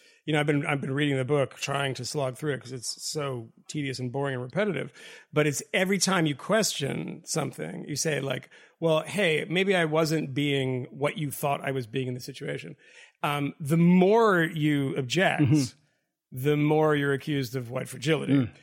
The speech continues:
Speaker 1: And that seems to be, it's, it's, it's, you cannot get out of it. It's this sort of greased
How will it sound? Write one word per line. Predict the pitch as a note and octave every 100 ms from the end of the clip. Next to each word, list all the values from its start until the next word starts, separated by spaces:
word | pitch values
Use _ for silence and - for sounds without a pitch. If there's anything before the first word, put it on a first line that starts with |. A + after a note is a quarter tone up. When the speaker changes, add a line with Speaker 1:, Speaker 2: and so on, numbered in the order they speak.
| - _ -
Speaker 1:
And | D#3 D3 C#3+ C3 -
that | D#3 D#3+
seems | - - F3 D3
to | C#3+
be, | C#3+
it's, | C#3 -
it's, | E3 - -
it's, | E3 C#3
you | D#3
cannot | - E3+ C3+
get | B2+
out | D3 D3+
of | D#3
it. | -
It's | - -
this | F3+
sort | - C3
of | A#2+ -
greased | C#3 A#2+